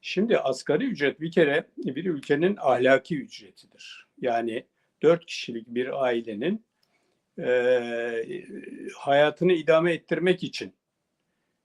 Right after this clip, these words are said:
e, verilmesi gereken ücrettir. Şimdi bu,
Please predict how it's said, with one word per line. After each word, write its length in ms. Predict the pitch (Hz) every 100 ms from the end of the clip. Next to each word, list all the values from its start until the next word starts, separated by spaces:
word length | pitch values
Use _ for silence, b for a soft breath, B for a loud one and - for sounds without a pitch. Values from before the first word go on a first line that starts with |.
| _
e, 60 | 117 120 120 120 113 120 113
verilmesi 540 | 127 139 151 151 147 160
gereken 480 | 143 135 151 202 208
ücrettir. 840 | 139 120 139 - _ - - - _ _ _ _ b b
Şimdi 520 | _ - 147 143 135 135
bu, 340 | 175 196 208